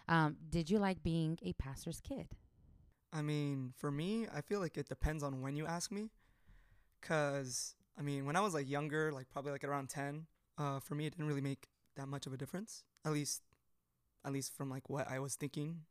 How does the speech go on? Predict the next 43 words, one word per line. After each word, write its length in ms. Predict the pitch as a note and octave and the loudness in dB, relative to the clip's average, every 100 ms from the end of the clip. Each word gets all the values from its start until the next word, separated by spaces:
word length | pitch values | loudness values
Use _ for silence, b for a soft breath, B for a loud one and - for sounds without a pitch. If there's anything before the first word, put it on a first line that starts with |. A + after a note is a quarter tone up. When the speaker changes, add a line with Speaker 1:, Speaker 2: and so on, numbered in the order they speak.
| _ _ _ _ _ - | _ _ _ _ _ -6
Speaker 2:
I 80 | C#3+ | -4
mean, 240 | C3+ C3 | -2 -2
I 60 | D3 | 0
was 100 | C#3+ | 2
a 20 | |
little 160 | C#3 C3+ | 0 0
kid, 260 | C#3+ C3 | 0 0
so 300 | - C3+ C3 - _ _ _ _ _ - - | -4 -6 -8 -12 _ _ _ _ _ -20 -4
going 200 | D3 E3 | 2 4
to 60 | D3 | 2
church 220 | - D3 | -2 -2
was 120 | D3 | -2
just 160 | C3 - | -2 0
kinda 160 | C#3+ C3+ | -2 -2
like 140 | C3 | -4
another 240 | C#3 C3+ | -2 -2
day 160 | B2+ C3+ | -2 -2
to 60 | C3 | 0
hang 200 | C3+ C3+ | -2 -2
out 60 | |
with 120 | C3 - | -4 -6
my 100 | C3 | -6
friends, 560 | C#3 C#3+ E3+ - - F#3 | -4 -4 -4 -8 -8 -2
more 120 | E3+ | -2
or 40 | |
less. 320 | E3+ F#3+ - - _ - - _ _ _ - | 0 -2 -6 -12 _ -20 -20 _ _ _ -6
But 140 | D3 | 0
then 320 | D#3 D#3 D3+ C#3+ | 2 2 2 0
kinda, 140 | D3+ | -2
like, 120 | D3+ | -2
the 60 | C3 | 0
older 160 | C#3 C#3 | 0 2
I 60 | |
got, 220 | C3+ C#3 | 2 2
like, 140 | C3+ B2+ _ | 2 -4 _
towards 180 | - C#3+ | -4 -2
high 140 | C#3 | 0
school, 340 | C3+ - C#3+ C#3 | -2 0 0 0
it 40 | |
was 120 | C3 | -2
just 140 | - - | -8 -6
kinda 160 | C#3 | -4
like, 260 | C3 B2+ | -4 -8